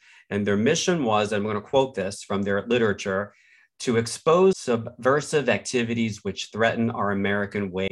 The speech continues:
of life." So he and Capel wanted to take down Robert Kennedy. And this is not an outlying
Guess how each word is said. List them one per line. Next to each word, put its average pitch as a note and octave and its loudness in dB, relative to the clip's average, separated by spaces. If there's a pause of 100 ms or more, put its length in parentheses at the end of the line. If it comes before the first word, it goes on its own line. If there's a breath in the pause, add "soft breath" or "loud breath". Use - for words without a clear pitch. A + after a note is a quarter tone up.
(120)
of - -10
life." E2+ -6 (360 loud breath)
So A#2+ 2 (140)
he G#3 2 (100)
and B2 0 (100)
Capel A2 -2
wanted C3+ 0
to C#3 -10
take A#2 0
down G2 0 (220)
Robert G#2+ -2
Kennedy. G#2+ -6 (440 loud breath)
And B2+ 2
this D#3 -4
is D#3+ 0
not B2 2
an A2+ -4
outlying G#2+ 0